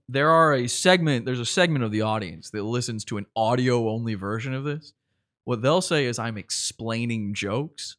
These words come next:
and in reality, what I'm doing is explaining what can be seen on the video. And now here I am explaining that to them,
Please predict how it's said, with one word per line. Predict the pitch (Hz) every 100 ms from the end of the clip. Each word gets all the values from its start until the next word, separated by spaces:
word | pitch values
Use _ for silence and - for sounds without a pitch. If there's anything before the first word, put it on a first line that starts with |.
| -
and | 110 101
in | 92
reality, | 92 160 226 135 98 90 82
what | 104
I'm | 107
doing | 117 110 104
is | 107
explaining | 104 - 127 127 123 113
what | 110 117
can | - 110
be | 104 95
seen | - - 165 160 143 113 107
on | 104 110
the | 104
video. | 95 110 175 196 226 _ _ _ _ _ _
And | 123 120
now | 123 165 139
here | 110 127 135
I | 127
am | 110
explaining | 101 - - 110 110 101 87
that | 85 113 143 107 - _ _ _ _ -
to |
them, | 95 104 160 123 87 95